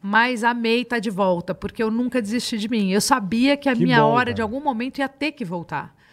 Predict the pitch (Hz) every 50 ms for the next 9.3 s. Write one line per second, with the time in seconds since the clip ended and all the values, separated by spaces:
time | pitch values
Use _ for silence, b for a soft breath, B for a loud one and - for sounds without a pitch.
0 | b b b b b b b b _ - - 247 262 233 185 277 311 277 - -
1 | - 254 247 196 196 262 302 285 - - 294 277 285 - 302 294 - - 254 240
2 | 226 220 208 220 220 262 254 - - - 269 247 220 - 285 294 254 214 247 262
3 | 262 262 262 262 226 240 240 262 262 262 254 - - - - 233 262 277 - 262
4 | 226 269 277 262 285 269 - 285 269 285 302 - 240 220 220 196 170 160 160 -
5 | 226 196 202 - - 254 226 220 208 - 220 180 208 208 - 202 196 196 190 185
6 | 190 180 - - 254 240 202 214 202 185 196 - 226 226 233 220 247 262 226 -
7 | 320 254 302 277 262 262 208 277 233 202 240 262 - 311 - 302 247 233 226 220
8 | 202 165 226 226 214 233 226 240 262 254 220 175 190 247 269 220 254 - 285 247
9 | 277 269 - 285 - -